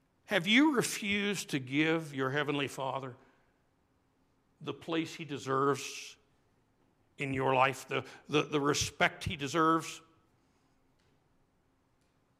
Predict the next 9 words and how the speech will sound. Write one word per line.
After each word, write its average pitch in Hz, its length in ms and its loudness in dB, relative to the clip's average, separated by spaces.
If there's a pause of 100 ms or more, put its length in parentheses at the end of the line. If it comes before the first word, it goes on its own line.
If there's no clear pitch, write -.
(200)
the 165 180 4
authority 185 580 8
he 175 100 2
deserves. 160 680 4 (2000)
Your 220 260 10
Heavenly 208 340 8
Father 185 360 8
knows 160 240 4
best. 147 500 0